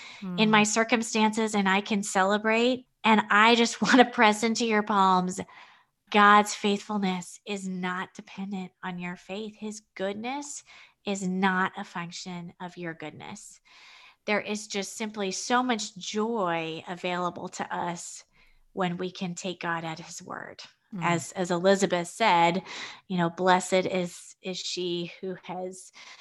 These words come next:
Speaker 1: trusted what God has spoken to her, who has believed what God has said to her." And so that, that's the direction I would encourage us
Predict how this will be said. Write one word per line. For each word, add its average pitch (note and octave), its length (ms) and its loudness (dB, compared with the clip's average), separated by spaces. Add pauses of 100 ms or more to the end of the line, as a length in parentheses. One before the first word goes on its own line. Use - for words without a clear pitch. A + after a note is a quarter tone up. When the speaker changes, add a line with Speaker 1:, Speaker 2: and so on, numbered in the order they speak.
(160)
Speaker 1:
trusted F#3+ 540 -4
what F3 180 -8
God E3+ 220 -6
has F3 180 -14
spoken - 460 -16
to - 120 -18 (100)
her, - 360 -12
who G3+ 160 -16
has E3+ 160 -14
believed E3+ 520 -8
what D#3 160 -14
God D3+ 200 -10
has - 140 -20
said - 280 -18
to - 100 -20
her." - 340 -20 (160)
And F#3 200 -2
so F3+ 280 2
that, G3+ 320 6 (720)
that's G3+ 360 0
the G3+ 120 -8
direction F#3 520 -4
I F#3+ 100 -2
would F3+ 200 -6
encourage F#3 500 -2
us E3+ 160 -4